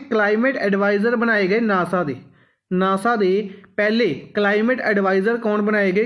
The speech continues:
Gavin Schmidt। ਏ ਆਰ Rahman, ਏ ਆਰ Rahman ਉਹਨਾਂ ਚੌਦਾਂ ਰੈਸੀਪੀਐਂਟਸ ਦੇ ਵਿੱਚੋਂ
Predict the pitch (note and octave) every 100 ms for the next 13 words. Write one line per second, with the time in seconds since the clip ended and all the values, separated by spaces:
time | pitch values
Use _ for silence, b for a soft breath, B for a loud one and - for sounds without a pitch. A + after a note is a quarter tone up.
0 | F#3+ F3 E3+ F3+ G#3 G3+ - - - G#3+
1 | F3+ C#3 - - _ _ _ _ _ _
2 | _ _ _ _ _ _ _ _ - A3+
3 | B3+ C4+ A#3+ G3+ F#3+ F#3+ F#3 B2+ B B
4 | B B G#3+ A3 B3+ C#4 A#3+ G#3+ G#3 G#3
5 | A#3 - G#3 G#3+ B3 C4 B3+ A3 G#3 A#3+
6 | B3+ G#3+ G3+ A3 A#3 A#3 G#3+ A3 G3+ G#3